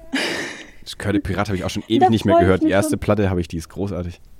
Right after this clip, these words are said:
Speaker 2: Ja, die ist toll und das ist das erste Lied auf der ersten Platte und die will
Speaker 1: Ja.
Speaker 2: immer nur das hören. Und wir sind neulich nach Köln gefahren und wir haben original den ganzen Nachhauseweg Long du Large gehört. Nur das eine Lied. Und, äh, der Demian will immer Herrenmagazin hören. Kennt ihr das auch?
Speaker 1: Ich,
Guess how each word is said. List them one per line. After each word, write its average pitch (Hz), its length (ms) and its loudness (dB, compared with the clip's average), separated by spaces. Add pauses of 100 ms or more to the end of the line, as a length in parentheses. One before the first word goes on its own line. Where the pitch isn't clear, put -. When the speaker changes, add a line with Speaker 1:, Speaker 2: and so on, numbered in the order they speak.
(160)
Speaker 2:
Ja, 302 220 2
die 302 100 0
ist - 120 -6
toll 294 140 0
und 240 100 0
das 220 120 -8
ist - 80 -12
das - 60 2
erste 269 200 0
Lied 254 100 -2
auf 254 60 -4
der 233 100 -4
ersten 233 160 -4
Platte 214 260 -4
und 208 120 -4
die 214 60 2
will 240 120 2
Speaker 1:
Ja. 180 60 -4
Speaker 2:
immer 349 400 0
nur 311 180 4
das - 260 -2
hören. 196 160 0 (240)
Und 233 80 0
wir 254 80 4
sind 247 80 2
neulich 277 200 4
nach 247 120 -2
Köln 294 280 4
gefahren 208 340 -4
und 226 80 0
wir 240 60 0
haben 233 160 -2
original 247 420 2
den 208 220 -2
ganzen 233 340 0
Nachhauseweg 208 680 2 (160)
Long 190 180 -4
du 185 60 -2
Large 180 220 -6
gehört. - 260 -10 (280)
Nur 208 200 4
das 190 120 0
eine 175 180 -6
Lied. 180 180 -14 (1160)
Und, 226 320 2
äh, 202 260 6
der 208 100 4
Demian 262 300 4
will 254 100 0
immer 240 140 2
Herrenmagazin 208 800 -2
hören. 165 220 -8
Kennt 214 140 -6
ihr 214 60 -4
das 214 140 -8
auch? 294 140 -10 (720)
Speaker 1:
Ich, - 120 -14